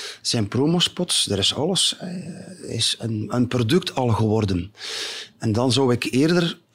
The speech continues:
een beetje zoals Adrie van der Poel heeft gedaan met Mathieu, als het kan,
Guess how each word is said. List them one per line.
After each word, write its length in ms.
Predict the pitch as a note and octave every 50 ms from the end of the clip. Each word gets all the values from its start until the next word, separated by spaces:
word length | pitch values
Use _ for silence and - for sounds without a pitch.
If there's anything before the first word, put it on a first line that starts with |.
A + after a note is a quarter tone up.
| _ _ _ _ _ - - - _ - _ - - - - _ _ _ _ _ _ _ _ _ _
een 100 | - A2
beetje 260 | G#2+ A#2 A2+ - A#2
zoals 420 | G#2 G#2 A2 G#2 G#2 G2 - - -
Adrie 360 | - A#2 B2 D3 D#3+ D#3 D#3
van 140 | C#3+ D#3 D#3+
der 100 | D#3+ C#3
Poel 180 | - - D3
heeft 180 | D3+ D3+ - -
gedaan 380 | - D3 C3 D3 D3+ E3 F3 D#3+
met 260 | D3 C#3 - - -
Mathieu, 460 | B2+ A#2+ A2+ G#2+ - C3 C#3 E3 F#3 E3+ - - - - - - - - - - - - - - _ - - _ _ _ _ _ _ _ _ _ _ _ _ - - - -
als 220 | - C3 B2+ A2
het 180 | A#2 A2+ - -
kan, 420 | - D3 E3 F3 E3+ D#3 D#3+ -